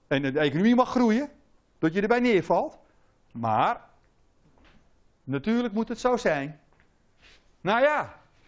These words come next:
en dan krijg je een onwijs welvarende middenklasse. En dat is wat die Chinezen hebben. Dat moet je echt noteren, de middenklasse. Dat is het.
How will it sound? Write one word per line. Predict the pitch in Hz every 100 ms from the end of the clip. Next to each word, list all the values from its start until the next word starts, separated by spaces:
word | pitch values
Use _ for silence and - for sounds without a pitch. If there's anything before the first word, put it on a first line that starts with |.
| _ _ _ _ _ - 226
en | 233
dan | 233
krijg | - 247 226
je | 190
een | 170
onwijs | 202 202 180 254 240 175
welvarende | 139 196 165 214 202 160 131 123
middenklasse. | 165 233 220 208 - - _ _ _ _ _ -
En | 147
dat | 247 240
is |
wat | 196 196
die |
Chinezen | - 190 190 175 151
hebben. | 127 110 113
Dat | - 175
moet | 185
je | 185
echt | 233 240
noteren, | 202 185 147 131 135
de | 170
middenklasse. | 180 240 180 - 127 - - _ _
Dat | - 220 202
is | 147
het. | 113